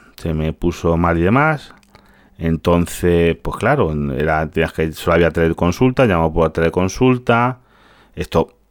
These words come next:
cinco o seis días hasta que me dieron la teleconsulta. La teleconsulta diciendo, me dice la doctora, "No, no, es que esto tiene que, esto tengo que verlo". Digo,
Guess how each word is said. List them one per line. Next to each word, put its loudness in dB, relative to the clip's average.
cinco 2
o -6
seis 0
días 0
hasta -12
que -4
me -2
dieron 2
la -4
teleconsulta. -2
La 0
teleconsulta 0
diciendo, 2
me -2
dice -2
la 0
doctora, -2
"No, 0
no, 0
es -16
que -2
esto 0
tiene 2
que, 0
esto -8
tengo 2
que 4
verlo". 4
Digo, 0